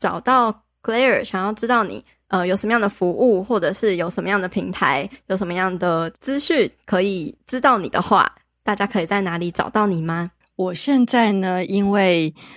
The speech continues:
Speaker 2: 呃，我的身体还在调养当中，再加上最近我手上有些专案计划比较忙，所以
Speaker 1: 对。
Speaker 2: 我的一对一的催眠个案目前是暂停的，
Speaker 1: 嗯。
Speaker 2: 但如果真的有需要，我是可以转介绍给其他的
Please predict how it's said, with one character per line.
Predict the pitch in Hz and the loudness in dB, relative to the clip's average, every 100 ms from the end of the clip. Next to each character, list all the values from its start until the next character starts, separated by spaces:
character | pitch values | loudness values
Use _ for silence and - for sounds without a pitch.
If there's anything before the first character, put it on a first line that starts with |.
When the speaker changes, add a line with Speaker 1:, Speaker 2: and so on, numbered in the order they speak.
| - | -6
Speaker 2:
呃， | 170 165 165 - - - | -4 -2 -4 -6 -8 -6
我 | 180 | -4
的 | 165 170 | -2 0
身 | 170 220 | 4 4
体 | 240 160 | 4 0
还 | 165 | -2
在 | 151 170 | 0 -2
调 | 170 156 | 0 -2
养 | 165 143 | -2 -2
当 | 151 135 | -4 -6
中， | 160 135 117 | -8 -8 -8
再 | 156 220 | 0 0
加 | 214 233 | 2 4
上 | 226 | 4
最 | 220 208 | 4 2
近 | 202 185 | 2 -2
我 | 165 | -2
手 | 170 | -4
上 | 165 190 | -2 -2
有 | 165 | -2
些 | 175 | -2
专 | 170 165 | -2 -2
案 | 170 170 | -2 -4
计 | - 165 | -4 -4
划 | 165 | -4
比 | 151 | -6
较 | 143 | -8
忙， | 143 - - | -6 -8 -6
所 | - 196 | 0 2
以 | 196 | 4
Speaker 1:
对。 | 190 175 - - - | 2 0 -8 -14 -8
Speaker 2:
我 | - 170 | -4 -2
的 | 180 170 165 - - | 0 2 0 -2 -4
一 | 233 240 | -2 2
对 | 277 220 | 2 2
一 | - 208 | 0 -2
的 | 196 175 160 | 0 -2 -2
催 | - 196 | -2 -2
眠 | 196 165 | -2 -2
个 | 165 165 | -2 0
案 | 165 | 0
目 | 165 233 | 2 2
前 | 202 175 | 2 -2
是 | 160 190 175 | -4 -4 -2
暂 | - 190 147 | -2 -2 -2
停 | - - - | -8 -12 -10
的， | - - _ - - | -12 -12 _ -10 0
Speaker 1:
嗯。 | 262 | 2
Speaker 2:
但 | 262 | 6
如 | 220 | 6
果 | 208 180 | 6 4
真 | 208 | 4
的 | 196 | 4
有 | 175 | 2
需 | - 190 | 0 0
要， | 190 | 0
我 | 165 | 0
是 | 196 | -4
可 | 185 | -4
以 | 160 | -4
转 | 160 156 | -4 -6
介 | 156 170 | -4 -4
绍 | 175 165 | -4 -4
给 | 160 - - | -6 -6 -4
其 | - 156 | -4 -2
他 | 156 160 | -2 -4
的 | 156 156 151 | -4 -4 -4